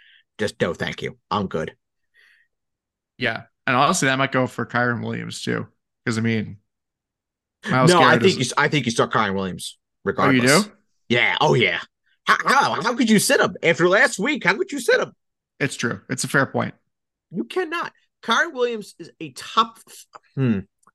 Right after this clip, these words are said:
Speaker 1: I'll have to see when everyone is back. But my gut says Kyren Williams is a borderline top five play rest of season.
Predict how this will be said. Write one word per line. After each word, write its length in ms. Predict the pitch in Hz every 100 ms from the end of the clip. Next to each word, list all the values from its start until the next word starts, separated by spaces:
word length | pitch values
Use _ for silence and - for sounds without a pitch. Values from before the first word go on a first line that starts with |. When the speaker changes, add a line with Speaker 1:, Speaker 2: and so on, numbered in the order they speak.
| _ _ _ _ _ _ _ _ _ _ _ _ _ _ _ _ _ -
Speaker 1:
I'll 100 | 143
have 180 | 170 -
to 80 | 139
see 280 | - 135 110
when 120 | 104
everyone 300 | 104 101 95
is 80 | -
back. 400 | 80 50 - - _ _ _ _ _ -
But 180 | 120 120
my 200 | 123 151 -
gut 340 | 139 135 -
says 380 | - 135 127 -
Kyren 460 | - - 127 139 127
Williams 380 | 120 117 127 120
is 60 |
a 60 | 110
borderline 680 | - 113 110 113 113 107 98
top 320 | - 95 -
five 340 | 104 92 -
play 240 | - 92 90
rest 260 | 90 -
of 80 | -
season. 360 | - - -